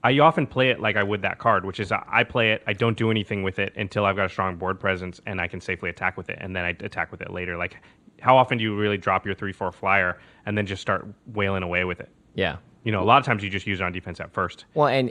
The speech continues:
Speaker 2: i-, if you're playing, you, you should be able to activate the turn that it can attack if you really want to.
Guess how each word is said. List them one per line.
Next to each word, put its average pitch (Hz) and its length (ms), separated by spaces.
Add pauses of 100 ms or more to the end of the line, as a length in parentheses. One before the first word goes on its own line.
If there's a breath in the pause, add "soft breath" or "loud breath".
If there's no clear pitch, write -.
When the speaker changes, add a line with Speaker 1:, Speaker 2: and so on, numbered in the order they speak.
(100)
Speaker 2:
i-, - 20
if 120 260
you're 113 80
playing, 107 360
you, 107 140
you 104 140
should - 200
be 98 60
able 90 100
to - 80
activate 82 400
the - 80
turn 87 200
that 67 100
it - 80
can 85 180
attack 76 360
if 123 320
you 87 120
really 82 220
want 73 300
to. - 260